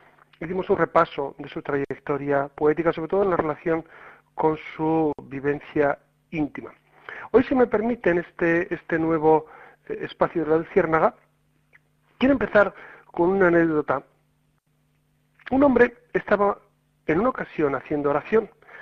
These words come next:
cuando se le ocurrió hacer una petición atrevida a Dios. Pidió que le concediera la gracia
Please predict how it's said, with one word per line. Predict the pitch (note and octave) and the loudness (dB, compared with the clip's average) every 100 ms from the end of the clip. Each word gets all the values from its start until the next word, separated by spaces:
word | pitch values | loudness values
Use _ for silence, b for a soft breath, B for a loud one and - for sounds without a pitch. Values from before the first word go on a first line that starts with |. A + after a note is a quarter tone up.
| B B B | B B B
cuando | - C4 | -8 -6
se | C4+ B3+ | 0 2
le | |
ocurrió | A#3 A3+ G#3 F#3+ F3 - _ _ _ _ | 4 4 2 2 0 -2 _ _ _ _
hacer | - F#3 F#3+ | -2 0 0
una | F#3 | 0
petición | E3+ E3+ E3 C#3+ - D3 D3 | 0 -2 -6 -8 -2 0 0
atrevida | D3+ - C#3 C#3+ C#3 B2+ | -2 -2 -4 -4 -2 -2
a | |
Dios. | A#2+ A#2 - - _ _ _ _ b b b b b b b _ _ _ | -4 -10 -16 -20 _ _ _ _ b b b b b b b _ _ _
Pidió | D#3 D3 D#3+ | -4 2 4
que | G3+ | 6
le | G3 | 6
concediera | G3 F#3 F3+ F3+ F#3+ | 4 0 0 4 6
la | F#3+ E3+ | 6 6
gracia | G3+ A3+ - E3 F3 | 6 4 0 2 2